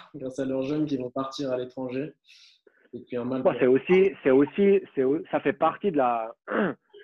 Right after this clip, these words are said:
Speaker 2: la politique des, de, de pas mal de clubs suisses, ça. C'est de mettre en valeur des jeunes joueurs, soit ses propres jeunes joueurs qu'on a formés,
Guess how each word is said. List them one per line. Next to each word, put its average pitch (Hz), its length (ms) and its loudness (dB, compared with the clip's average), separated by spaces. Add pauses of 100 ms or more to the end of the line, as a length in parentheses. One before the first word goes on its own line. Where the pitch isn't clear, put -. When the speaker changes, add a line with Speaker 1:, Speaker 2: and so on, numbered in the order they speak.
(240)
Speaker 2:
la 123 140 -2
politique 147 580 -2
des, 123 200 0
de, 117 160 -6
de 107 140 -6
pas 139 200 -2
mal 143 220 0
de 127 100 0
clubs 139 240 -6
suisses, 180 300 -8
ça. 104 220 -10
C'est 117 100 -10
de 113 100 -2
mettre 143 320 -2
en 135 60 -2
valeur 127 280 2
des 117 140 -4
jeunes 117 220 -8
joueurs, 127 420 -2 (540)
soit 143 460 0 (180)
ses - 100 0
propres 127 340 -10
jeunes 127 220 -6
joueurs 131 260 -6
qu'on 123 140 -12
a 113 80 -10
formés, 127 460 -8